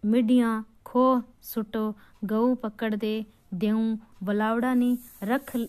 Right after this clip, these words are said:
ਰੱਖ ਲੱਗੇ ਤਾਂ ਮਿਟੂੰਗਾ ਚੀਰ, ਅ, ਰੰਗੇ, ਕੱਢ ਲਊਂਗਾ ਦਿਲੇ ਦਾ ਕੌੜਾ ਨੀ।" ਤਾਂ ਇਹ ਜਿਹੜੇ ਐਗਜ਼ਾਮਪਲ ਹੈ, ਇਹ ਰੁਦਰ ਰਸ ਦੇ ਭਾਵ ਪ੍ਰਗਟ ਕਰਦੇ ਹਨ। ਨੈਕਸਟ ਹੈ ਬੀਰ ਰਸ। ਬੀਰ ਰਸ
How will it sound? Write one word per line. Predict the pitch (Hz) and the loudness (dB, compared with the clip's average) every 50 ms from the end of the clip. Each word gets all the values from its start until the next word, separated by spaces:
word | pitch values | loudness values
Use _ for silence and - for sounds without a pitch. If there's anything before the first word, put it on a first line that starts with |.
| - - - - - | -8 -14 -20 -12 -8
ਰੱਖ | 202 190 233 277 277 - | -4 0 0 0 0 0
ਲੱਗੇ | 262 247 240 226 214 247 240 233 | 2 2 2 2 2 2 2 2
ਤਾਂ | - 233 226 226 226 220 - - - 214 | 2 0 -2 -2 -2 -4 -8 -8 -4 -2
ਮਿਟੂੰਗਾ | 214 220 220 - - 247 240 233 226 220 220 220 233 247 247 - - - - - - | 0 0 -2 -2 -2 0 0 0 0 0 0 -2 -2 -4 -4 -8 -16 -20 -20 -20 -6
ਚੀਰ, | - 226 226 233 240 233 220 220 208 202 208 | -2 0 2 4 4 2 2 0 0 0 -2
ਅ, | 208 - - - 202 190 185 185 185 185 180 180 180 175 - - | -4 -8 -10 -8 -6 -4 -4 -4 -4 -4 -4 -4 -6 -8 -8 -6
ਰੰਗੇ, | 190 196 208 220 220 214 240 240 254 247 - - - - - _ _ _ | -2 0 2 2 2 2 2 2 0 -2 -6 -10 -20 -20 -20 _ _ _
ਕੱਢ | - 262 269 240 | -2 0 2 2
ਲਊਂਗਾ | 254 247 233 226 233 233 226 226 226 226 247 247 - - _ _ - | 2 2 2 2 2 0 0 0 0 0 0 -2 -4 -10 _ _ -10
ਦਿਲੇ | 202 175 226 226 226 240 254 240 | -4 0 0 2 4 4 4 4
ਦਾ | 202 208 208 220 240 233 - - _ _ _ | 4 2 0 0 -2 -4 -8 -14 _ _ _
ਕੌੜਾ | - 220 214 220 220 214 208 190 | -4 -2 0 0 0 0 -2 -2
ਨੀ।" | 185 180 175 165 - _ _ _ _ - | -4 -6 -8 -10 -14 _ _ _ _ -20
ਤਾਂ | 196 196 - - | -20 -20 -16 -12
ਇਹ | 214 214 233 233 | -8 -6 -6 -4
ਜਿਹੜੇ | 220 220 202 196 196 | -4 -4 -4 -4 -4
ਐਗਜ਼ਾਮਪਲ | 190 190 185 185 190 190 185 - 208 214 | -6 -6 -6 -6 -6 -6 -6 -6 -6 -6
ਹੈ, | 185 202 196 202 214 214 - - - - _ _ _ - | -6 -6 -6 -6 -8 -10 -12 -16 -20 -20 _ _ _ -8
ਇਹ | 214 196 196 | -6 -4 -2
ਰੁਦਰ | 202 220 240 220 220 226 | -2 -2 0 0 0 -2
ਰਸ | 220 214 202 202 | -2 -2 -4 -6
ਦੇ | - 214 | -8 -10
ਭਾਵ | 202 190 175 170 180 185 | -8 -6 -6 -6 -6 -8
ਪ੍ਰਗਟ | 175 - 202 196 220 220 - - - | -8 -10 -10 -8 -8 -10 -10 -10 -10
ਕਰਦੇ | 233 220 214 214 233 | -8 -6 -4 -4 -2
ਹਨ। | 226 233 233 240 247 240 - - _ _ _ _ - | -2 0 0 0 -2 -2 -6 -14 _ _ _ _ -8
ਨੈਕਸਟ | 196 196 202 196 - - - | -6 -6 -6 -6 -8 -8 -6
ਹੈ | 226 226 | -6 -4
ਬੀਰ | 202 190 180 208 202 208 208 208 190 | -4 -4 -4 -2 -2 -2 -2 -4 -6
ਰਸ। | 185 180 185 - 185 170 - _ _ - - - - - - - - - - _ - | -8 -8 -10 -10 -12 -14 -16 _ _ -20 -20 -20 -20 -20 -20 -20 -20 -20 -16 _ -4
ਬੀਰ | 185 226 240 269 285 | 0 2 2 2 2
ਰਸ | 277 269 294 285 - | 0 0 0 -2 -2